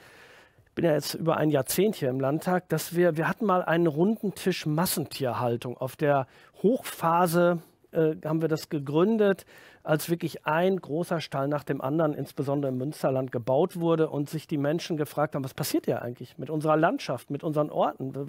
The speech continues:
so. Und den brauchen wir nicht mehr. Das ist tatsächlich so, äh, weil dieser Bauboom ist weg,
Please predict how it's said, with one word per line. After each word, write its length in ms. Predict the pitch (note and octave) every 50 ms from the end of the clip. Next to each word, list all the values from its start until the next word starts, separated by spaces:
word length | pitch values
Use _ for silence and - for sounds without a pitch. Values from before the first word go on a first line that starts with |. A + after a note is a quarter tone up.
| D3 D#3+ E3 D3
so. 200 | B2 D3+ F3 G3+ - - - - - - - - - _ _ _
Und 360 | _ D#3 E3 E3+ E3+ E3 - - _ _ _ _ _ _ _ _ _ _ _ _ _ _ _ _ _ _ _ _
den 120 | F3+ G3 A3+
brauchen 240 | B3+ C#4 B3 G3+ C#3
wir 100 | B2 A2
nicht 200 | G#2 - - -
mehr. 300 | - - - - - - - -
Das 180 | - D#3+ D3 -
ist 160 | G#3 - -
tatsächlich 520 | F3 E3+ E3 - G3 G3 - D3+ C3 - -
so, 280 | C#3+ C3+ D#3 A3 B3 - _ - _ _ _ _ _ _ -
äh, 160 | - D#3+ D#3
weil 160 | C#3+ D#3 D3+ D3
dieser 240 | D3 D#3+ D#3 D#3+
Bauboom 460 | C#3+ B2+ C3+ D3 F3+ F#3+ F#3+ F3 F3 -
ist 260 | - E3 - - - - _ _ _ _ _ _ -
weg, 380 | C3 B2 C#3+ F3+ - - -